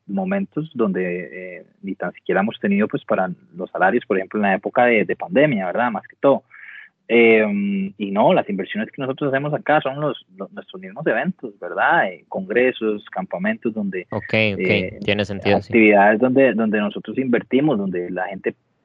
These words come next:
Speaker 1: aporta X cantidad, pero para el tipo de evento que tenemos, nosotros tenemos que aportar más bien otra. Y,
Speaker 2: Pero,
Speaker 1: y
Speaker 2: o sea,
Speaker 1: la,
Speaker 2: digamos,
Speaker 1: y,
Speaker 2: eh, eh,
Speaker 1: ah,
Speaker 2: eh,
Speaker 1: ya.
Speaker 2: cuando yo me refiero a inversión, eh, son inversiones, evidentemente, que a, que a, a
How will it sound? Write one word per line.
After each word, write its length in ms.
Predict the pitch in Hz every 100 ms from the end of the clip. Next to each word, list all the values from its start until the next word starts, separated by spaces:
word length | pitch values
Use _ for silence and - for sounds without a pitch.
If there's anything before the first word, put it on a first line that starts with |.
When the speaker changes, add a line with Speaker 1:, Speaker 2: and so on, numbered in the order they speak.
| _ -
Speaker 1:
aporta 540 | - 120 123 - 139
X 180 | - 135
cantidad, 440 | - 156 147 135 156
pero 160 | 170 135
para 160 | 110
el 80 | 98
tipo 320 | 123 120 151
de 60 | 147
evento 320 | 143 151 156
que 100 | 156
tenemos, 400 | 156 139 131 160
nosotros 320 | 165 113 120
tenemos 240 | - 117 -
que 60 |
aportar 360 | 147 113 - 95
más 120 | 127
bien 140 | 135 107
otra. 340 | 117 - 90
Y, 100 | 87 _ - - - - _
Speaker 2:
Pero, 140 | 147
Speaker 1:
y 20 | 147
Speaker 2:
o 20 |
sea, 80 | 175
Speaker 1:
la, 20 |
Speaker 2:
digamos, 260 | 165 160 98
Speaker 1:
y, 20 | 92
Speaker 2:
eh, 100 | 143
eh, 100 | 135 - -
Speaker 1:
ah, 80 | 117
Speaker 2:
eh, 20 | 95 117
Speaker 1:
ya. 60 | 123
Speaker 2:
cuando 220 | 139 127
yo 60 | 123
me 60 | 156
refiero 260 | 175 139 175
a 40 |
inversión, 580 | 156 104 131 139 190 202 _ -
eh, 240 | 76 78 -
son 180 | - 110
inversiones, 440 | 117 139 120 135
evidentemente, 680 | 127 101 101 113 120 123 139
que 200 | - 131
a, 120 | 104 78 - _
que 180 | - 101
a, 180 | 95 - - - _ _
a 360 | - - 50